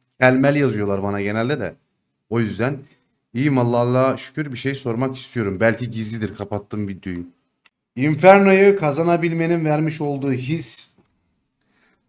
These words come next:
ancak ve ancak bir çay ile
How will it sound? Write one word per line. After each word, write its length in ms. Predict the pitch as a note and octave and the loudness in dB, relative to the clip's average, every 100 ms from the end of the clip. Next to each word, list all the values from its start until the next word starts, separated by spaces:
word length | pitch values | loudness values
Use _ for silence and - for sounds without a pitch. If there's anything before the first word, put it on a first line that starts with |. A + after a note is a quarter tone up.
| - | 0
ancak 580 | D3 F#3 E3 D3 C3 B2 | 4 6 4 2 0 0
ve 100 | C#3 | 0
ancak 680 | C#3 E3+ D3+ D3 D#3+ D#3 - _ _ _ _ _ _ - | 2 2 2 2 2 -2 -18 _ _ _ _ _ _ -18
bir 440 | G#2 F3 F3+ - | -6 -2 -2 -4
çay 480 | - D3 D#3 C3+ A2+ | -6 0 2 2 -2
ile 320 | A2 G2+ - | 0 0 -2